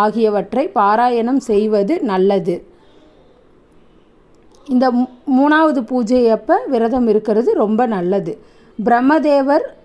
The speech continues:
சிவனை பூஜித்த காலமே முதல் கால பூஜை எனப்படுகிறது. இதற்கு பிரம்ம பூஜை காலம் என்று பெயர். இந்த காலத்தின் போது சிவபெருமானுக்கு நல்லெண்ணெய் கொண்டு அபிஷேகம் செய்யப்படும். நல்லெண்ணெய் காப்பு அல்லது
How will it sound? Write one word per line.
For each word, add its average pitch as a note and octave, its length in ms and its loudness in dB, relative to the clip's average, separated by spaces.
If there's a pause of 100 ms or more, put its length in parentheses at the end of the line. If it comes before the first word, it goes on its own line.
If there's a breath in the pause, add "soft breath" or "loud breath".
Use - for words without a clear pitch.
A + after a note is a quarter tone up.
(120)
சிவனை B3+ 360 0 (140)
பூஜித்த A#3 420 -2 (140)
காலமே G3+ 400 0 (120)
முதல் A#3 260 2 (100)
கால A3 220 2 (100)
பூஜை A3 260 0 (140)
எனப்படுகிறது. F#3+ 720 -4 (400 soft breath)
இதற்கு B3 340 0 (140)
பிரம்ம A#3 420 2
பூஜை A#3+ 280 0 (140)
காலம் G#3+ 340 2 (100)
என்று G3+ 220 0 (120)
பெயர். F3+ 300 -2 (360 soft breath)
இந்த B3+ 140 2 (100)
காலத்தின் C#4 600 2
போது G#3 240 2 (120)
சிவபெருமானுக்கு A#3+ 1040 0 (220)
நல்லெண்ணெய் C4 600 0
கொண்டு A3+ 280 2 (140)
அபிஷேகம் A#3 600 0
செய்யப்படும். F3+ 560 -4 (380 loud breath)
நல்லெண்ணெய் D4 580 2
காப்பு A#3 380 0 (220)
அல்லது A3+ 400 0